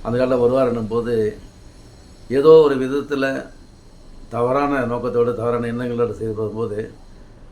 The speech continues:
அவங்க கணக்கு வழக்குகள் சரியா வரல. அப்போ ஏமாற்றப்பட்டாங்க. பல பேர் பல அதனால ஏமாந்து போனாங்க, வரலன்னு. ஆனா அப்படி இல்ல. இன்னைக்கும் சிலர் என்ன நினைக்கிறாங்கன்னா,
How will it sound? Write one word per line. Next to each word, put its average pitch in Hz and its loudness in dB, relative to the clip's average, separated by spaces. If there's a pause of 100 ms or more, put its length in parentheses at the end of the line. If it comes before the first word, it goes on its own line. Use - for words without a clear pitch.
(160)
அவங்க 110 -6
கணக்கு 117 -4
வழக்குகள் 110 -2
சரியா 113 -2
வரல. 107 -4
அப்போ 113 -6 (320)
ஏமாற்றப்பட்டாங்க. 110 -8 (540)
பல 113 -2
பேர் 117 -4
பல 113 -4
அதனால 110 -6 (520)
ஏமாந்து 113 -4
போனாங்க, 107 -8
வரலன்னு. 104 -8 (880)
ஆனா 117 -4
அப்படி 113 0
இல்ல. 123 -4 (640)
இன்னைக்கும் 147 0
சிலர் 127 0
என்ன 127 0
நினைக்கிறாங்கன்னா, 113 -6